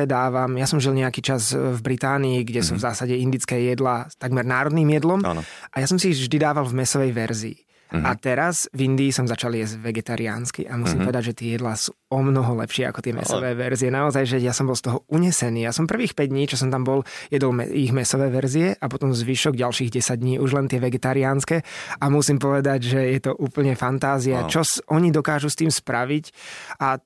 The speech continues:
Speaker 1: dokonca by som povedal, že čím jednoduchšia reštaurácia, tým mi to aj viac chutilo.
Speaker 2: Mhm, mhm.
Speaker 1: Častokrát niekde na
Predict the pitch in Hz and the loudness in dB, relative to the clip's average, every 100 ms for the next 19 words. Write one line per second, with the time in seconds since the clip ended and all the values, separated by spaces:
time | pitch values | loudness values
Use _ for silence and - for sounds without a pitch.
0 | _ _ - 143 180 180 165 156 143 139 | _ _ -2 2 4 4 4 4 4 2
1 | 131 127 123 - 160 156 143 - _ _ | 2 0 -2 2 4 4 2 -4 _ _
2 | 139 135 143 139 135 123 120 127 123 123 | -2 2 2 2 0 0 0 0 0 -2
3 | - 127 113 127 117 120 120 123 120 120 | -2 -4 -4 -4 -2 -2 -2 -4 -4 -2
4 | 127 - - 139 - 143 139 143 107 - | -2 -4 -4 -6 -2 0 0 0 -4 -8
5 | 85 80 95 143 - 160 143 131 - - | -6 -4 -2 -2 -2 0 0 0 -4 -12
6 | _ _ _ _ 151 143 139 131 143 135 | _ _ _ _ 2 2 2 2 2 2
7 | 131 127 127 131 | 2 2 0 -2